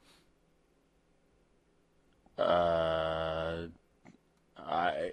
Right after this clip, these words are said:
uh, I mean, I don't think, uh, I, I think an ar-, all right, I think an argument can be made that they are one of the top program, or one of the top jobs. I think an argument can be made, Tyler.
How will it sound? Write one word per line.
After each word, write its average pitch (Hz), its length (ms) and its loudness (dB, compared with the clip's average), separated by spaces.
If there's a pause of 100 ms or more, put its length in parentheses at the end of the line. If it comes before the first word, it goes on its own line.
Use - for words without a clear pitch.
uh, 90 340 0
I 113 120 4
mean, 101 720 0 (2250)
I 143 80 12
don't 156 160 8
think, 160 200 6 (100)
uh, 98 80 6 (500)
I, 151 140 12 (100)
I 156 80 12
think 185 180 10
an 151 100 10
ar-, 135 200 12 (160)
all 127 80 12
right, 90 160 8 (100)
I 139 100 12
think 190 180 10
an 143 100 10
argument 139 560 10
can 127 240 6
be 117 100 4
made 107 460 6 (540)
that 120 180 12
they 120 140 10
are 113 180 12
one 113 200 6
of 107 120 4
the 110 140 6
top - 480 6 (580)
program, 98 440 4
or 113 200 10
one 123 180 8
of 117 120 6
the 120 100 6
top 101 220 8
jobs. 87 240 4
I 131 100 10
think 156 180 10
an 143 100 8
argument 131 580 8
can 120 180 4
be 110 140 4
made, 92 240 2
Tyler. - 280 -4